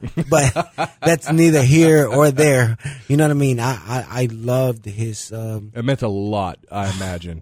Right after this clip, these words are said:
Speaker 1: Man, for somebody to give up an entire week's worth of work
Speaker 2: Yeah.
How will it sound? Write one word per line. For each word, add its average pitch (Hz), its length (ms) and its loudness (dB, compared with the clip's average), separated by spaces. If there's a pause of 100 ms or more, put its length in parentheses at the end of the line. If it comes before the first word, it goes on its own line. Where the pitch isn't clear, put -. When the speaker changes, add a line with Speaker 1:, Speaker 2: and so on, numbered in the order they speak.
Speaker 1:
Man, 92 360 -16 (340)
for 147 100 -2
somebody 160 420 -2
to 113 100 -8
give 127 200 -2
up 120 200 0 (240)
an 120 100 -4
entire 127 420 -2
week's 117 320 -8
worth 113 200 -8
of 107 60 -14
work 110 260 -6
Speaker 2:
Yeah. 90 140 -12